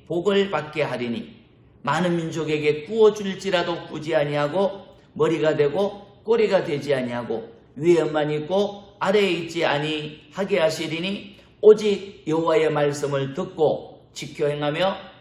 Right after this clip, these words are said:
좌로나 우로나 치우치지 아니하면 다른 신을 따르지 아니하면 이와 같으리라. 그렇습니다. 여호와의 명령을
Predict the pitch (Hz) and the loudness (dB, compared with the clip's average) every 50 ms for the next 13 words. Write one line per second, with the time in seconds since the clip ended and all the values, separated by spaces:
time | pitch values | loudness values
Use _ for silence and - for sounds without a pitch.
0 | - - - - 151 170 196 202 196 196 190 185 180 175 175 175 175 170 165 160 | -20 -20 -10 -6 -4 -2 0 2 2 4 2 2 2 0 0 0 0 2 4 2
1 | 156 - - - - - 147 156 147 - - 147 143 147 143 - - - 110 135 | 2 2 -2 -6 -12 -12 -12 -12 -12 -12 -14 -12 -6 -6 -6 -6 -6 -8 -8 -4
2 | 165 202 220 196 170 160 147 131 - - - - - - - _ - - _ - | 0 2 2 2 2 0 0 -2 -2 -4 -10 -16 -20 -20 -20 _ -20 -20 _ -14
3 | - 123 135 147 147 143 - 143 143 147 143 139 - 135 143 147 147 143 151 156 | -8 -4 -2 -2 -2 -2 -4 -2 -2 -2 -4 -4 -4 -2 0 0 0 0 -2 -4
4 | 131 - 143 165 190 208 208 196 190 196 196 196 196 196 - - - - - - | -4 -4 -4 -2 0 0 2 2 2 4 4 4 4 2 -2 -10 -16 -20 -20 -20
5 | - - _ - 175 175 175 175 170 165 160 156 151 - - - - - - - | -20 -18 _ -4 0 2 2 2 2 2 0 0 -4 -8 -14 -16 -18 -16 -12 -10
6 | 113 110 117 - - - - - - - - - _ _ - - _ _ - 175 | -10 -8 -8 -10 -12 -14 -20 -20 -20 -20 -20 -20 _ _ -20 -20 _ _ -8 -6
7 | 180 180 170 - 160 156 156 151 151 143 - - - - - - - - - _ | -6 -4 -4 -6 -6 -6 -4 -2 -2 -2 -4 -6 -12 -18 -20 -20 -20 -20 -20 _
8 | _ _ - _ _ _ _ - 135 151 170 196 214 214 214 214 202 190 175 170 | _ _ -20 _ _ _ _ 0 4 6 8 10 10 10 8 8 6 4 2 0
9 | 170 170 165 165 160 160 151 147 139 147 | 0 0 -2 0 2 4 4 4 4 0